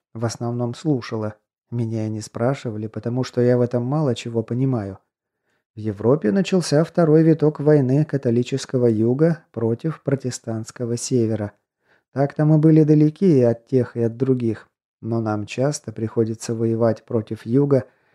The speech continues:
который граничит с нами, и спорить за многие земли и провинции. Султан Ахмед хотел, отобрав у русских Крым и Азов,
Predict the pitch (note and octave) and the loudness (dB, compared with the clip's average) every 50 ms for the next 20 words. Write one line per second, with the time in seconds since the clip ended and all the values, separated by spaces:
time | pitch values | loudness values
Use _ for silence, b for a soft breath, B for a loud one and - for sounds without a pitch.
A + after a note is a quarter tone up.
0 | b b b _ C3 C3 - G3 G3+ G#3 G3 E3+ D3 D3+ C3 B2 A#2 A#2 A#2 - | b b b _ -4 0 2 2 4 4 4 6 6 6 6 4 2 -2 -4 -4
1 | - E3 - - E3+ E3 F3 F3+ F3 F3+ F3+ F3+ C#3+ C#3+ D3+ D3 - - _ - | -6 -8 -6 -2 -2 0 2 2 2 2 0 2 2 0 0 0 -2 -8 _ 0
2 | C3+ D#3 E3 E3+ E3+ D3+ C#3+ D3 C3+ C3+ C3+ D3 D3+ D3 D3 C#3 C3+ B2+ A#2 A#2+ | 0 2 2 2 0 2 2 2 2 2 0 0 0 2 4 4 2 2 2 2
3 | C3 C3 B2+ B2 A#2+ B2 A#2+ - B2 B2 B2 A#2+ A#2 A#2 G#2+ - - - A#2 G#2+ | 0 0 0 0 -2 -2 -2 -2 -2 -2 -2 -2 -2 -4 -6 -8 -10 -10 -10 -10
4 | G#2 - _ _ _ _ _ _ _ _ _ _ _ _ _ - - G#2+ G#2+ - | -10 -14 _ _ _ _ _ _ _ _ _ _ _ _ _ -6 -4 -4 -4 0
5 | - A#2+ C3+ D3 D#3 C#3 - - C#3 D3 D#3 - - C#3 C3+ - - E3 E3 D#3 | 0 0 2 2 0 -2 -2 0 0 0 0 0 -2 -4 -2 2 4 4 6 6
6 | C#3 - C#3+ C3 C#3 D3 D3 C#3 - C#3 C#3 C#3+ D3+ C#3 - - C3 B2+ - - | 4 2 0 2 4 2 2 2 2 0 2 2 2 0 -2 -2 -4 -4 -4 -4
7 | - C3+ C#3+ D3 C#3+ C3+ C3+ B2+ B2+ B2+ D3+ E3+ F3 D#3 - | 0 2 2 4 4 2 2 0 0 0 0 0 0 -2 -6